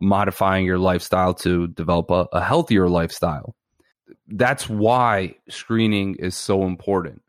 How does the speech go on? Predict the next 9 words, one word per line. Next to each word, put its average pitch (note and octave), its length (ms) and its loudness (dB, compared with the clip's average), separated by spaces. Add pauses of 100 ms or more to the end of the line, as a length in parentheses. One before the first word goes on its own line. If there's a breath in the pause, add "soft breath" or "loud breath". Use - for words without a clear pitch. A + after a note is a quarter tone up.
(540)
because F#2 360 -2
you A2 140 4
have A2+ 400 0
the G#2+ 100 0
ability A2+ 600 2
to, F#2+ 640 -2 (300)
uh, F2+ 180 -8 (1080)
to A2 120 -14
control B2+ 880 2